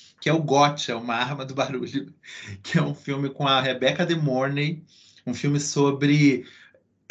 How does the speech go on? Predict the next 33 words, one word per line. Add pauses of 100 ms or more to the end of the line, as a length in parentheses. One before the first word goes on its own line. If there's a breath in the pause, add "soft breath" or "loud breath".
(120)
mais
ou
menos
a
mesma
coisa,
é
um
filme
mais
leve
que
Tetris,
mas
a
mesma, (100)
é,
a,
o, (260 loud breath)
os
elementos
são
os
mesmos,
são
americanos (240 loud breath)
perdidos
na
União
Soviética (160 loud breath)
e
perseguidos
por